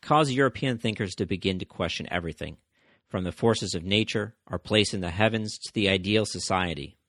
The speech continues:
The Enlightenment gave rise to concepts of individual rights, freedom,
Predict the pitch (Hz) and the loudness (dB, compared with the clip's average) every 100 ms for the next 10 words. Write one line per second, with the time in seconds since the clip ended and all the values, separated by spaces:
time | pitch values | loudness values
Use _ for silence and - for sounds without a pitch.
0 | _ _ _ _ _ _ _ - 113 131 | _ _ _ _ _ _ _ 0 4 6
1 | 165 160 147 120 113 101 101 101 - - | 4 4 0 2 2 2 2 2 0 -6
2 | 107 95 92 82 85 - 92 85 82 80 | -4 -2 -4 -6 -8 -6 -4 -4 -4 -6
3 | 76 87 101 101 - - _ - 101 98 | -4 2 4 2 -2 -14 _ -2 0 0
4 | 98 | -2